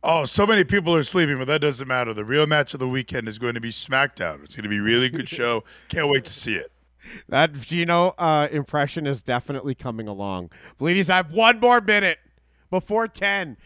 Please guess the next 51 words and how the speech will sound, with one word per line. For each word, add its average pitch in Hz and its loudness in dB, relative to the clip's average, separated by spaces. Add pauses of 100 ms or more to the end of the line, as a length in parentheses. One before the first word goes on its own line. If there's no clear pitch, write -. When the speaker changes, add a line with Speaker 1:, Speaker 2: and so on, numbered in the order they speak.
(240)
Speaker 2:
Wait, 120 -2
hold 110 -2
on. 104 0
I 95 4
heard 104 4
that 110 2
my 101 2
time 95 0
was 85 -2
off 85 0
by 76 -6
three 78 -2
minutes. 67 -8
I 80 0
might 92 2
be 92 -2
breaking 82 -2
the 78 -4
law 76 0
right 78 -2
now. 80 -4 (100)
Speaker 1:
Really? 120 0
Did 139 -8
somebody 127 -4
Speaker 2:
Yeah. 85 2
Speaker 1:
say 82 0
that 131 -4
for 107 -10
real? 117 -2 (200)
Speaker 2:
I 110 4
went, 123 6
I 123 4
checked, - 2
I 120 6
checked 139 2
the 139 4
time 127 4
in 107 2
Ree's 110 -2
country, 151 2
and 110 0
the 101 0
international 113 2
clock 110 2
said 113 0
I 92 2
was 92 0
behind 92 -2
three 82 0
minutes. 69 -6
So, 65 -8